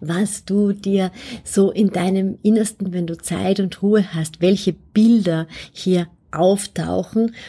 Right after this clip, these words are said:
von Projekten, die du machen möchtest. Und das kann alles sein. Das können berufliche Visionen sein und das können, ähm, private Visionen sein, was immer,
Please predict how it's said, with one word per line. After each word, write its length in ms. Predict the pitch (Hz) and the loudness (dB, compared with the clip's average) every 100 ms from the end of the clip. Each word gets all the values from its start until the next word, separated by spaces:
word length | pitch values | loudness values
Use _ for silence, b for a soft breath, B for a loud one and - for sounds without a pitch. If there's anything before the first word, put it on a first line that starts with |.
| B | B
von 720 | - - 202 190 196 202 208 B B B B - | -18 -6 -4 0 2 4 2 B B B B -6
Projekten, 680 | 185 190 147 170 - 208 | -2 0 0 -2 0 2
die 120 | 202 | 2
du 100 | 196 | 2
machen 480 | 190 185 277 208 190 | 0 -2 -2 0 2
möchtest. 380 | 170 160 165 - | 2 -2 -6 -6
Und 80 | 214 | -2
das 180 | 208 - | -2 -2
kann 240 | 214 214 | -6 -6
alles 380 | - 196 202 202 | -2 0 2 0
sein. 220 | 156 147 | -4 -4
Das 240 | 156 160 - | -2 -4 -6
können 480 | 175 202 202 196 190 | -2 2 4 2 0
berufliche 720 | 190 196 214 226 214 226 196 | -2 2 0 2 0 0 -2
Visionen 540 | 196 - 175 180 175 | -4 -4 -2 0 -2
sein 320 | - 175 170 | -4 -6 -4
und 120 | 180 175 | -4 -4
das 160 | 160 | -8
können, 360 | - 170 165 160 B B 247 B | -8 -4 -4 -4 B B -10 B
ähm, 340 | - 170 165 | -2 0 0
private 640 | 160 180 175 170 202 202 175 | 0 -2 0 0 0 0 -2
Visionen 540 | 185 - 170 175 180 | -2 -2 0 2 2
sein, 360 | 165 165 165 165 B B | 0 -2 -2 -2 B B
was 180 | - 185 - | -4 -4 0
immer, 360 | 226 240 240 | 4 4 2